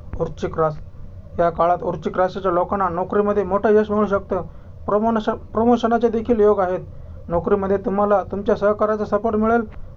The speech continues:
तुमची प्रगती नक्की होईल. धनुरास, धनुराशीला देखील मंगळाचं हे गोचर शुभ परिणाम देणारं ठरणार आहे. तुमचं जर अनेक दिवसापासून एखादं काम अडलं असेल, तर ते या काळात पूर्ण होण्याचे योग आहेत.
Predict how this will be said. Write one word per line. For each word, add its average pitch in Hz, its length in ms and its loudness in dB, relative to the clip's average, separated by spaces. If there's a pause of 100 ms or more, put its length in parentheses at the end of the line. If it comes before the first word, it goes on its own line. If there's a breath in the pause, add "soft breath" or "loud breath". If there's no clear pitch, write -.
तुमची 214 240 0
प्रगती 214 380 0
नक्की 208 300 0
होईल. 170 220 0 (680)
धनुरास, 160 500 2 (460)
धनुराशीला 180 520 2
देखील 180 280 -2
मंगळाचं 185 460 0
हे 196 180 2
गोचर 185 440 0
शुभ 214 220 2
परिणाम 202 360 0
देणारं 196 280 0
ठरणार 180 300 0
आहे. 165 200 0 (540 loud breath)
तुमचं 220 260 4
जर 240 160 4
अनेक 226 280 0
दिवसापासून 220 560 2
एखादं 214 320 2
काम 220 280 0
अडलं 214 180 2
असेल, 220 300 2 (420 loud breath)
तर 233 120 4
ते 240 240 4
या 226 140 4
काळात 220 260 4
पूर्ण 226 320 2
होण्याचे 208 440 4
योग 190 180 2
आहेत. 160 220 2